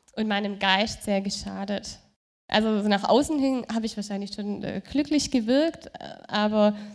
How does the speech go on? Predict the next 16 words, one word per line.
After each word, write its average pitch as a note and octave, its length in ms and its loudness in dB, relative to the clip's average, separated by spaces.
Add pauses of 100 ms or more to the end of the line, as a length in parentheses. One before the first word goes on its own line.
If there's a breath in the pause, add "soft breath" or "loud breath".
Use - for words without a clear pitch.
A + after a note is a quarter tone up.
(240 loud breath)
so A#3+ 120 -2
tief C#4 240 4
in A#3+ 100 2
mir G#3+ 100 2
drin, C#4+ 300 2
da B3 80 2
bin G#3+ 140 -2
ich A3 100 -6
wirklich A3+ 260 -2
immer G3+ 240 -2
rastloser A3 580 0
geworden, G3+ 600 0
unglücklicher G#3 880 2 (320 loud breath)
und A3 180 0
auch F#3 240 -2
unzufriedener. F3+ 960 -4